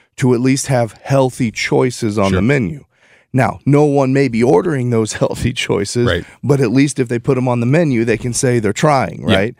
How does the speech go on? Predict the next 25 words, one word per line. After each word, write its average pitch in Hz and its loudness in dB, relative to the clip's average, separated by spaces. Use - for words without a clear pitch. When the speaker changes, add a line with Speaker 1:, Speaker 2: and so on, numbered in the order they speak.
Speaker 2:
yeah. 85 -4
Speaker 1:
And 123 0
so 123 0
there 120 0
was 127 0
a 131 -2
study 127 0
just 117 0
out 127 2
this 127 -6
week 117 0
that - -4
looked 135 0
at 110 0
this 117 -2
trend. 107 -2
I - -4
think 135 -4
it, 131 -2
it's 123 -2
comparing 123 0
menus 117 0
from 107 -2
nineteen 110 0
eighty-six 123 -2